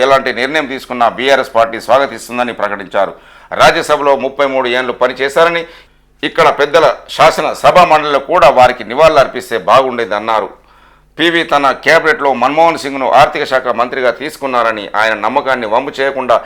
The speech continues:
దేశ ఆర్థిక రంగానికి తనదైన శైలిలో దశా దిశను చూపించారు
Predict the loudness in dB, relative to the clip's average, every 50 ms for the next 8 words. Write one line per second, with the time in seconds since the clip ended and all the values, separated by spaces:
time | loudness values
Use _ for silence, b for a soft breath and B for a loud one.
0 | B B B B -4 0 0 2 2 2 2 2 4 4 4 2 2 0 0 2
1 | 2 2 2 2 0 0 -2 -4 -6 -10 -10 -4 -2 -2 -2 0 -2 -2 -2 -4
2 | -4 -4 -4 -2 -2 -2 -2 -2 -2 -4 -2 0 0 -2 -2 -4 -8 -10 -10 -12
3 | -10 -12 -12 -12 -12 -12 -6 -4 -4 -4 -4